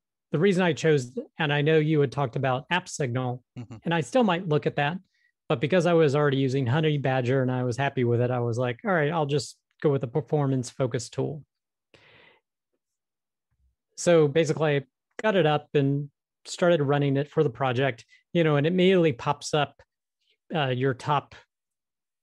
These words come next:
Speaker 1: um, controllers and actions by what they call an agony score. And it's kind of a combination of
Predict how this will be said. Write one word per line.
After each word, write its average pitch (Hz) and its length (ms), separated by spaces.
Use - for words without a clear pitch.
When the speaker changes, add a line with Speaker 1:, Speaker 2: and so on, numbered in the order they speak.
Speaker 1:
um, 160 480
controllers 151 540
and 143 100
actions 127 720
by 127 540
what 147 140
they 151 80
call 135 180
an 131 100
agony 131 460
score. 135 400
And 143 100
it's 117 160
kind 156 260
of 131 100
a 131 60
combination 135 720
of 123 220